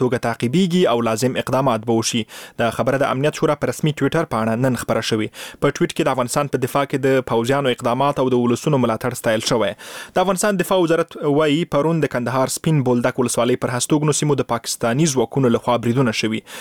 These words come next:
تازه نن سهار د کندهار د والي ویاند بهیر احمد ازادي راډیو ته وویل،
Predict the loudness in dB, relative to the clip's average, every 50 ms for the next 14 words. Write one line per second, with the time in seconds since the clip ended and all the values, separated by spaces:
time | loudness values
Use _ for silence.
0 | -16 -18 -10 -2 0 2 2 4 2 2 0 0 -2 0 0 0 0 0 -2 -2
1 | -2 -2 0 0 0 2 2 2 2 2 2 2 2 2 2 2 2 0 2 4
2 | 4 4 4 2 2 0 0 0 0 0 -2 -2 -2 -4 -2 -2 0 0 0 2
3 | 2 2 2 4 2 2 2 2 2 4 4 4 4 4 2 0